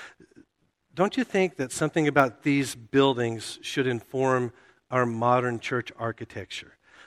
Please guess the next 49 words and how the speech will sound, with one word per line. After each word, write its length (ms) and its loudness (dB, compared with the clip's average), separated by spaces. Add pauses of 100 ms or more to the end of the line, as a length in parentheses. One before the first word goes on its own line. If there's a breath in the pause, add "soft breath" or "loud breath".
Like, 180 -12
you 60 -2
step 340 2
into 160 4
there 140 4
and 100 -2
you 80 -6
feel 180 -2
like 200 0
you're 80 -6
transported 840 -6
to 100 -6
a 60 -4
different 360 -6
place. 420 -4
Like, 180 2 (380 loud breath)
it's 240 -4
like 180 4
the 100 -6
structure 720 2
dictates 680 -2
the 140 -6
holiness, 840 0 (220 soft breath)
so 260 -2
to 80 -8
speak. 600 -12
And 140 -6
so 80 -2
when 160 2
you 100 4
walk 420 4
in, 260 4 (280 loud breath)
it, 140 -4
it 180 4
tells 380 2
you 80 -2
something 380 -4
about 320 2 (320 loud breath)
the 80 -18
God 320 6
who 180 -2
is 380 2
and, 160 -8 (340 loud breath)
and 380 0
about 320 -4
what 160 2
it 100 0
is 280 0
to 420 -6